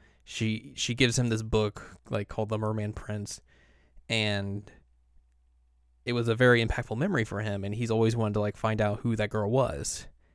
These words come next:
And he thinks it's, it's main girl. But it <laughs> turns out, like, in the penultimate episode, you learn, oh, she had a twin. That twin was the one who gave him the book. Also, that twin died. <laughs> And it's like,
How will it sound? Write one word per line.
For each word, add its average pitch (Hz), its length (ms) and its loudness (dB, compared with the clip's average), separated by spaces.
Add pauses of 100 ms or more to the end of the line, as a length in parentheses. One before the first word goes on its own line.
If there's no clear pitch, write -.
(220)
And 107 140 -4
he 110 80 0
thinks 262 280 -2
it's, 185 160 2 (120)
it's 127 180 0
main 123 240 2
girl. 113 560 0 (1300)
But 107 100 4
it 110 80 0
<laughs> - 0 -
turns 190 460 6
out, 175 200 8
like, 143 160 6
in 143 120 2
the 131 80 4
penultimate 139 460 4
episode, 113 360 2
you 117 140 4
learn, 113 320 4 (500)
oh, 135 380 8 (120)
she - 300 0
had 160 220 2
a 143 80 6
twin. 113 760 4 (760)
That 127 320 2
twin 240 280 4
was 143 200 6
the 120 80 10
one 110 240 6
who 117 100 2
gave 110 240 2
him 110 120 0
the 104 100 0
book. 104 340 -2 (540)
Also, 233 480 8
that 233 220 4
twin 226 440 10
died. 127 720 12
<laughs> - 400 4
And 143 80 2
it's 143 140 2
like, 127 180 4